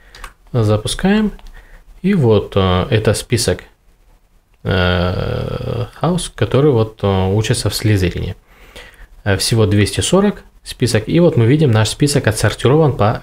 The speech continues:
first name. Если надо и first name, и по last name, то ещё можно дописать, в принципе, last name.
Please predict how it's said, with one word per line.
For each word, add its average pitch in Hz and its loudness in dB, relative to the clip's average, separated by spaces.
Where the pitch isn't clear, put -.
first 110 -2
name. 87 -2
Если 110 0
надо 107 4
и 117 0
first - 0
name, 98 0
и 104 0
по - -4
last 139 0
name, 107 -2
то 143 -4
ещё 135 -2
можно 117 -4
дописать, 117 -4
в - -16
принципе, - -8
last 104 -2
name. - -14